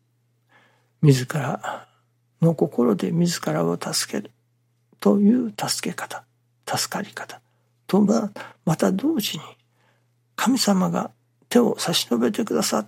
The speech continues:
て助かっていく、助かるという助かり方。この二つの助かりが得られる、そのことが確信できたときに、私どもの心の中に本当の意味においての安心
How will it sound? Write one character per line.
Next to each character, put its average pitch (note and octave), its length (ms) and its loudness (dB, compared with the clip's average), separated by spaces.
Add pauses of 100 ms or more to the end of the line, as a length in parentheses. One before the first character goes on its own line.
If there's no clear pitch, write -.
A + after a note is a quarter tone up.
(120)
て - 160 -8 (260)
助 - 280 0
か F#2+ 80 -6
っ - 60 -12 (100)
て - 140 -16
い - 40 -18
く、 - 180 -20 (420)
助 - 280 -2
か F#3+ 120 -6
る - 80 -18 (480)
と E3 140 2
い A#3 180 4
う G#3 60 -8
助 - 280 -6
か G3+ 100 -4
り G3+ 80 -4
方。 - 300 -18 (520)
こ - 120 4
の G#3 160 10
二 - 220 0
つ - 100 -6
の G#3+ 180 2
助 - 320 0
か - 80 0
り - 120 0
が G#2+ 120 2
得 - 500 -2 (220)
ら G3 180 2
れ - 60 -8
る、 - 60 -12 (500)
そ - 180 0
の F#3 180 2 (340)
こ - 140 -4
と G#3 140 -2
が - 260 -4
確 - 240 -8
信 - 300 -4
で A3 120 2
き - 60 -6
た - 140 0
と - 120 -10
き - 80 -20
に、 - 60 -20 (800)
私 C#3+ 420 -4
ど - 80 -2
も C#3+ 120 -12
の G3+ 140 -8
心 - 360 -4
の - 120 0
中 F#3+ 280 -2
に D#3+ 100 -8 (360)
本 D#3+ 200 2
当 D#3+ 200 -4
の D#3 240 0
意 G3+ 100 2
味 F3+ 140 4
に E3+ 100 0
お G3 80 2
い G#3 60 -4
て A3 140 -6
の G3 180 0 (240)
安 D#3 200 0
心 - 280 -6